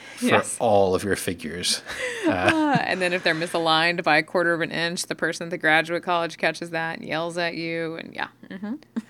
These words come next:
Speaker 2: Well, I will say I had a satisfying exchange with the graduate college. We had to submit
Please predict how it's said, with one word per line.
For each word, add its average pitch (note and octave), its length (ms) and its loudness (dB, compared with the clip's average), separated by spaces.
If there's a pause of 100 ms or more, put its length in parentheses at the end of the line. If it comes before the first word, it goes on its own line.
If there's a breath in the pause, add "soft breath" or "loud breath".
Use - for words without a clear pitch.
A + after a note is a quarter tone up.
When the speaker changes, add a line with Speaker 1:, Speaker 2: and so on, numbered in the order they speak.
(260 loud breath)
Speaker 2:
Well, D3 360 6
I C#3 160 8
will D#3 100 10
say - 140 2
I A#2+ 80 8
had C#3 120 10
a A#2+ 120 2
satisfying G#2 960 4
exchange G#2 640 -2
with - 480 -4
the A#2+ 80 -2
graduate G#2 360 4
college. G2 360 -2
We B2+ 140 6
had B2 300 8
to G#2+ 480 2
submit - 720 0